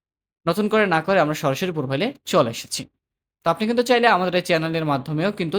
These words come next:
দেখতে পারেন। তো এই যে ভোটার স্লিপ দিয়ে এনআইডি কার্ড বের করার নিয়ম, আপনি কিন্তু এখানে গেলে রেজিস্ট্রেশন কিভাবে করতে হয় আমরা সম্পূর্ণ প্রসেসটা এই ভিডিওতে দেখিয়ে দিয়েছি।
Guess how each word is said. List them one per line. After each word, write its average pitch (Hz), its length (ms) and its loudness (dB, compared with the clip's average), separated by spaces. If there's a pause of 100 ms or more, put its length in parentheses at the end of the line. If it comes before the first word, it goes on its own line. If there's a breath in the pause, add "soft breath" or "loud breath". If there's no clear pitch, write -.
দেখতে 131 260 -6
পারেন। 113 180 -10 (500)
তো - 100 -6
এই 214 80 2
যে 233 120 4
ভোটার 190 300 0
স্লিপ 214 280 2
দিয়ে 208 140 4
এনআইডি 160 240 -2
কার্ড 151 160 -2
বের 139 140 -4
করার 131 200 -2
নিয়ম, 151 200 -4
আপনি 151 160 -6
কিন্তু 147 180 -6
এখানে 160 240 -6
গেলে 151 140 -4 (120)
রেজিস্ট্রেশন 180 440 -4
কিভাবে 170 340 -4
করতে 135 200 -4
হয় 185 140 0
আমরা 147 200 -4
সম্পূর্ণ 143 340 -6
প্রসেসটা 131 360 -8 (460)
এই 143 100 -2
ভিডিওতে 139 360 -4
দেখিয়ে 117 280 -6
দিয়েছি। 107 260 -10